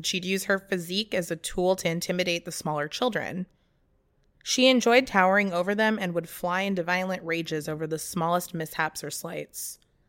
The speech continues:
Catherine, while close to her twin sister, was a loner who didn't have any other close friends.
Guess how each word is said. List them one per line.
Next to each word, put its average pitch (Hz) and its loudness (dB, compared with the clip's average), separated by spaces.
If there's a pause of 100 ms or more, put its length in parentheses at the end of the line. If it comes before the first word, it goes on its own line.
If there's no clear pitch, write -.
(160)
Catherine, 220 6
while 196 6
close 196 4
to 214 0
her 202 4
twin 190 0
sister, 196 2
was 185 2
a 180 0
loner 208 4
who 196 2
didn't 180 -4
have 180 -2
any 175 -2
other 170 0
close 156 -6
friends. 160 -6